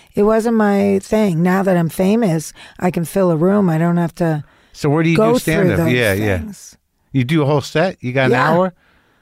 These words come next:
Speaker 2: that
Speaker 1: Yeah,
Speaker 2: you do?
Speaker 1: I, I have about fifty minutes, but I do a Schmoozing with Fran show. So after that, I do a little one-on-one interview with myself, and, uh, and Peter comes out.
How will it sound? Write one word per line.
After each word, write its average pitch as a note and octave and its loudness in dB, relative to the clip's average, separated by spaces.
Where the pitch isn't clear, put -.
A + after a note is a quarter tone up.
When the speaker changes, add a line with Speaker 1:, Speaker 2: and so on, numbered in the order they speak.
Speaker 2:
that C3 0
Speaker 1:
Yeah, C#3 2
Speaker 2:
you C#3 0
do? D3+ -2
Speaker 1:
I, A#3+ 0
I B3 -2
have E4+ 0
about A3+ 0
fifty A3 -2
minutes, G#3 -2
but F#3+ 0
I G#3 -2
do A#3+ 0
a A#3 2
Schmoozing G3 -2
with F3 -4
Fran F3+ -2
show. C#3+ -4
So F#3 -2
after G3+ -2
that, F3 0
I F3+ -2
do F#3+ 0
a F#3 2
little F#3 0
one-on-one E3+ 0
interview D#3+ -2
with E3 -6
myself, E3+ -4
and, D#3 -10
uh, E3 -6
and D#3+ -6
Peter F3 -2
comes D#3 -8
out. D3+ -8